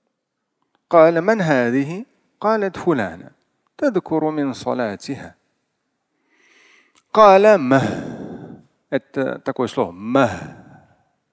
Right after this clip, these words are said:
Вот это мягкое «х», да, «х». Детям часто, когда они, я говорю, это просто выдох. «Мах». «Мах». Он сказал, вот именно первое слово, которое он сказал,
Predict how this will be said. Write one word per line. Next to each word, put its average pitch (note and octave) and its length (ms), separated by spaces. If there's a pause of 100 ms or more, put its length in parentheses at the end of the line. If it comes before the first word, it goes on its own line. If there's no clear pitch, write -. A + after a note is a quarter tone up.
(1900)
Вот A#2+ 160
это A2+ 160
мягкое A2+ 420
«х», G#2 320 (220)
да, C3 160
«х». F#2 280 (240)
Детям G#2+ 380
часто, - 300
когда G2 220
они, G2 180 (540)
я A2+ 80
говорю, C3 140
это B2+ 100
просто F3 380
выдох. A#2 500 (1040)
«Мах». B2 320 (1700)
«Мах». A2+ 320 (880)
Он F3 100
сказал, B2+ 440
вот C3 260
именно D#3 180
первое F3+ 300
слово, D3+ 220
которое C3+ 240
он B2+ 80
сказал, A#3 240